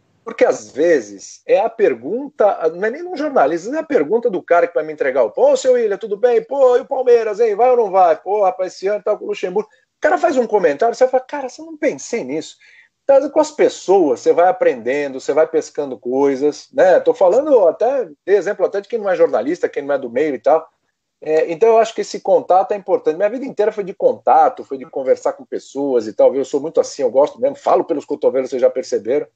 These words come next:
é, mas ouço bastante também. E, e a gente aprende muito, cara, a gente aprende muito. A pessoa que tá trabalhando em T V, ela se isola, fica no mundinho dela, no métier ali de T V e tal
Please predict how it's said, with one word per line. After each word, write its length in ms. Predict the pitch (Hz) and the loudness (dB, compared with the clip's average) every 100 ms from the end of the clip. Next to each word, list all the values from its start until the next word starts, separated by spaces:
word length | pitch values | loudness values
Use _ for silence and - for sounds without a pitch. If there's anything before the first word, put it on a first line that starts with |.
| _ _ _ _ _ | _ _ _ _ _
é, 200 | 123 127 | 4 4
mas 200 | 123 120 | 4 2
ouço 220 | 143 151 | -2 0
bastante 460 | 131 - 147 262 - | -4 -2 0 0 2
também. 440 | 123 113 151 - _ _ _ _ _ | 2 4 2 0 _ _ _ _ _
E, 1120 | - 127 131 131 127 127 123 120 123 120 120 | -8 -4 -2 -2 0 0 0 -2 -2 0 4
e 40 | 120 | 4
a 40 | |
gente 220 | 147 180 | 4 0
aprende 380 | 180 175 196 175 | 0 0 -4 -6
muito, 320 | 127 131 - | -6 -8 -10
cara, 240 | - 101 - | -18 -20 -16
a 40 | 123 | -6
gente 140 | 131 | -2
aprende 300 | 131 151 135 | -2 -2 -4
muito. 320 | 104 101 98 | -8 -12 -12
A 40 | 113 | -4
pessoa 360 | 147 147 202 | -4 -2 -6
que 180 | 196 147 | -4 -8
tá 240 | 113 139 | -4 -2
trabalhando 440 | 127 127 113 120 120 | 2 4 4 0 -4
em 80 | 110 | -8
T 140 | 107 | -8
V, 160 | 107 113 | -6 0
ela 160 | 120 123 | 0 0
se 180 | - 120 | -4 -10
isola, 540 | 98 101 117 120 101 | -8 2 4 4 2
fica 260 | - 123 123 | -4 -6 -6
no 100 | 120 | -6
mundinho 360 | 117 110 117 | -8 -8 -10
dela, 480 | 101 104 123 113 104 | -6 0 2 2 2
no 240 | 107 107 98 107 | -2 -10 -14 -16
métier 580 | 110 127 - 117 117 | -8 -6 -6 0 4
ali 160 | 131 117 | 4 2
de 120 | 117 | -6
T 200 | 120 123 | -10 -10
V 200 | 95 104 | -6 -6
e 60 | 101 - | -6 -2
tal 260 | 127 113 | 2 2